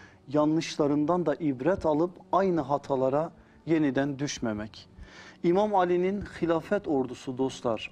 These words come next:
Ammar'ın şehadetiyle yeniden güç buldu ve Şam ordusu darmadağın oldu önünde. Ve ikinci bir şehadet haberi yankılandı Sıffın'ın o meydanında. Bizim Veysel-i Karani diye bildiğimiz,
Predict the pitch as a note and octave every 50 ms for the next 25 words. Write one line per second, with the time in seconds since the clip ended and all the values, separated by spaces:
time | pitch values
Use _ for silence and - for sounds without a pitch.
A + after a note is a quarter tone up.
0 | - - C#3+ C#3+ D3+ D#3+ D#3+ D#3+ F3 G3+ G3 E3+ D3+ - - D3+ C3 C3 D3 C#3
1 | C3 C#3 C3+ - - - F3+ E3 C#3 D3 D#3 F3 G3 F#3+ - - - - - -
2 | - - - B2+ C3 F#3 G#3+ G#3+ F#3+ E3 D3 E3 D#3+ E3 E3 D#3+ C#3+ C3 B2+ C#3+
3 | C#3+ - - - - A#2+ A2+ G#2+ G2 - - - - - - - - - - -
4 | - - - - C3 D#3+ E3 D#3+ - - - - D#3+ E3 F#3 F#3 E3 D#3 D3+ C3+
5 | B2+ B2 C3 B2 - - - F#3 D#3+ C#3+ D3+ F#3+ F3+ D#3+ C#3 C3 B2+ A#2 B2 B2
6 | B2 A#2+ A#2 A2 G#2+ G2+ A#2 A#2+ B2 A2+ A2 A2 G#2+ A2 A2 - - - - -
7 | - - - - - - - - - - - E3 F#3+ G#3+ A3+ - - - G#3+ G#3+
8 | G3+ F3+ A#3+ B3+ G3 G3+ F#3+ F3 - - - F3 D#3+ D3 F3+ F3 D#3+ F#3 F#3 -
9 | - - D3+ C#3 C#3+ D3+ D3 D3+ D3 C3+ B2+ B2 B2 A2+ - C3+ B2+ A#2+ A#2+ A#2
10 | A#2 B2 A#2+ A2+ A2 - - - - - - F3 D#3+ - - C#3 B2+ B2+ B2 A#2+
11 | A2+ A2 - - - - - - - F3+ F3 D#3 C#3+ C3 A#2+ A#2+ G#2+ A#2 A2 G#2+
12 | G#2+ G#2+ G#2 A2 G#2+ - - - - - - - - - - - - - C#3 C#3
13 | F#3 F3 D#3+ G#3 A3+ G#3+ F#3 E3 D3 D#3 E3+ E3+ E3+ - - G3 F#3+ F3+ F3+ F3
14 | - - D#3 D#3 D#3+ D#3+ E3 E3+ F#3+ G3 F3+ D3 D#3 D3+ C#3+ C3+ B2+ C#3 C3 B2+
15 | B2 B2+ C3+ C3+ C3+ D3+ F3 F#3+ G3 F#3 - -